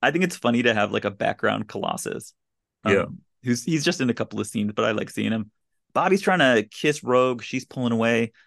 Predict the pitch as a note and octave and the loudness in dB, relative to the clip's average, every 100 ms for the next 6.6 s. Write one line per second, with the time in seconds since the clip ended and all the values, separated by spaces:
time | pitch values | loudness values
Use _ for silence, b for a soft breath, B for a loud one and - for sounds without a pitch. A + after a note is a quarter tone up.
0 | _ - A#2 A#2+ A2 - A#2+ C3 C3+ C3 | _ -10 0 2 2 -2 0 4 6 4
1 | A#2+ - _ _ _ _ _ - C3 B2+ | 0 -16 _ _ _ _ _ -2 -2 -2
2 | - A2 - A2+ A2 G#2+ - _ _ _ | 0 -2 2 2 4 2 -4 _ _ _
3 | - B2 B2+ A2 G#2 G2 - _ _ - | -20 -8 -2 0 0 -4 -8 _ _ -14
4 | - - - A#2 A#2+ A2 - G#2 G#2 G#2 | -10 -8 -4 0 2 0 0 0 2 2
5 | G2 - A2 G#2+ G#2 G#2 - G2 G#2 A2 | 2 0 0 2 2 0 -2 -2 0 0
6 | G#2 - G2+ - - | -2 -4 -4 -4 -6